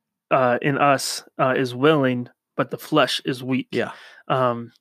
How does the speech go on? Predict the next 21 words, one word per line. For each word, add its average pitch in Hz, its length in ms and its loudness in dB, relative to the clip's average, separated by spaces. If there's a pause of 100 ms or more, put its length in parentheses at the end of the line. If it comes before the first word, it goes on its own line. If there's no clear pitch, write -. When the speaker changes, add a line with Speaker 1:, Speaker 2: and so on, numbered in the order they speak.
(140)
Speaker 1:
and 135 120 -2
I 127 60 -2
th-, - 140 -14
that's 151 200 -2
just, - 320 2 (640)
it's - 320 -4
so - 340 2
true. 165 520 4
Speaker 2:
So 165 180 2
true. 113 360 -4 (180)
Yeah. 143 280 2
Speaker 1:
Um, 123 180 -6 (140)
but, 151 180 -2 (240)
you 160 100 0
know, 139 260 0
Jesus 160 280 2
is 143 120 0
showing 196 460 2
his 143 100 0
disciples 143 540 0
that, 131 280 0